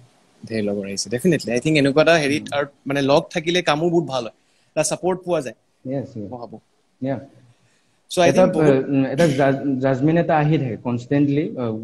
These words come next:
Speaker 2: এই
Speaker 1: অ'।
Speaker 2: friend চাৰ্কলটোৰ পৰা ভাল বেয়া গোটেইখিনি একদম honest review এটা সকলোৱে দি থাকে। চ' সেইটোৱে সদায় পু-, মানে boost up কৰি থাকে নিজকে আকৌ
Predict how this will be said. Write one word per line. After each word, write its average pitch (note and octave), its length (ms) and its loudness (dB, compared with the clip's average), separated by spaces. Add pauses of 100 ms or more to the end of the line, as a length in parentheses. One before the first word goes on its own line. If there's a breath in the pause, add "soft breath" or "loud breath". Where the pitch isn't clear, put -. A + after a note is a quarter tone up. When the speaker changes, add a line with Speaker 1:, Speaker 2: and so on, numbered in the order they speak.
(180)
Speaker 2:
এই C3+ 100 0
Speaker 1:
অ'। B2+ 100 -4
Speaker 2:
friend D3+ 200 4
চাৰ্কলটোৰ D3+ 380 2
পৰা B2+ 160 2
ভাল C3+ 440 2
বেয়া C3 320 2
গোটেইখিনি C#3+ 540 0
একদম C#3 280 -2
honest D3+ 440 2 (540)
review C#3 360 0
এটা D3+ 160 -4
সকলোৱে C#3 280 -4
দি A#2+ 140 -8
থাকে। G#2 160 -16
চ' - 180 -8 (220 loud breath)
সেইটোৱে E3+ 380 4 (220)
সদায় D#3+ 340 2 (160)
পু-, D3 280 -4
মানে C3 280 -4 (380)
boost D3 300 -2
up D#3 160 0
কৰি C#3 160 2
থাকে B2 200 -4
নিজকে A2+ 360 -6 (200)
আকৌ - 200 -10